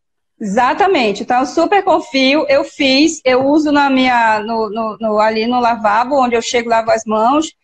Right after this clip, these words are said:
Eu fiz uma outra diluição num vidro maior que eu ando no carro. Quando eu saio do carro, antes de entrar no carro, eu borrifo na sola dos meus pés, do sapato, pra poder eu entrar no carro. Borrifo nas mãos antes de agarrar na maçaneta do carro.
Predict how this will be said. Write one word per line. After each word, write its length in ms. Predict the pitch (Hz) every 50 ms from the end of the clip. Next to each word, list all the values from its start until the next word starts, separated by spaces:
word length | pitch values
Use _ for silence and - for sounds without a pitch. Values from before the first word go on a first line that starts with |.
| _ _ _ _ _ -
Eu 140 | - 240 254
fiz 180 | 254 294 285 277
uma 180 | 285 285 277
outra 180 | 302 359 - 427
diluição 540 | 370 403 359 339 330 359 339 - 330 285 285
num 160 | 285 294 311
vidro 220 | 262 277 - 269 269
maior 320 | 262 262 247 247 254 254
que 80 | 254 277
eu 100 | 254 247 254
ando 140 | 269 285 294
no 160 | 277 269 277
carro. 580 | - - 254 226 226 233 247 285 330 359 359 370 _ _ _ _ _
Quando 200 | - 269 294 320
eu 120 | 381 381 339
saio 680 | - - - - - - - 302 254 247 269 339 427 370
do 80 | 415
carro, 640 | 415 415 330 262 240 240 240 269 330 359 403 392 392 _ _ -
antes 240 | - 294 359 453 427
de 80 | 381 427
entrar 220 | 392 415 370 330
no 100 | 339 349
carro, 240 | 339 - 277 320 330
eu 80 | 294
borrifo 500 | 262 254 330 339 330 - 311 370 392 -
na 140 | 403 370 359
sola 280 | 359 - 294 294 302 302
dos 120 | 285 370
meus 220 | 349 320 311 - -
pés, 360 | - 294 240 247 262 262 254
do 80 | 262
sapato, 720 | 269 - 277 254 254 - - 233 214 214 233 262 - - 285
pra 160 | - 262 247
poder 300 | - 247 247 220 247 285
eu 60 | 403
entrar 200 | 453 415 392 311
no 140 | 311 294 302
carro. 500 | - 262 214 208 220 240 269 285 302 - _ _ _ _ _ _ _
Borrifo 360 | - 247 262 294 320 - 403
nas 180 | 403 370 381 359
mãos 260 | 302 285 285 311 311 320
antes 140 | 339 330 294
de 60 | 381
agarrar 320 | 311 311 294 320 330 311 311
na 80 | 311
maçaneta 460 | 302 294 302 294 320 285 277 277 - -
do 100 | - - -
carro. 520 | - 226 226 233 247 277 311 311 311 311